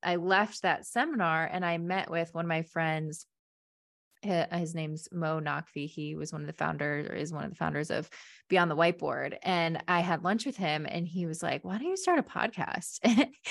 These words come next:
And I think because I was so excited from just attending this seminar and really believing in myself, I was like, "Oh, that's a great idea. Let's do it." And so he helped me get the podcast off the ground.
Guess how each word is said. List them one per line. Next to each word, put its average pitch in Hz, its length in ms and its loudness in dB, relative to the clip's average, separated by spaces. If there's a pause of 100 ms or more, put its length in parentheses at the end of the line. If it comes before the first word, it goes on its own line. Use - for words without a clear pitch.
(280)
And 220 580 6
I 226 180 4
think 240 280 0
because 311 280 6
I 226 120 10
was 208 280 0
so 208 520 2
excited 190 680 2
from 180 140 -4
just 175 180 -4
attending 165 420 0
this 156 180 0
seminar 175 400 6
and 165 200 2
really 165 220 4
believing 165 400 0
in 185 80 2
myself, 226 400 4
I - 100 4
was - 140 -6
like, - 260 0
"Oh, 277 400 8
that's 294 200 0
a 269 60 -2
great 339 200 6
idea. 190 240 4
Let's 208 280 -2
do 277 200 0
it." 170 220 2
And 196 160 -6
so 196 120 -2
he 190 180 -2
helped 190 340 0
me 190 80 -4
get 175 120 -4
the - 60 -12
podcast 165 480 0
off 160 220 0
the 151 80 -6
ground. 160 440 2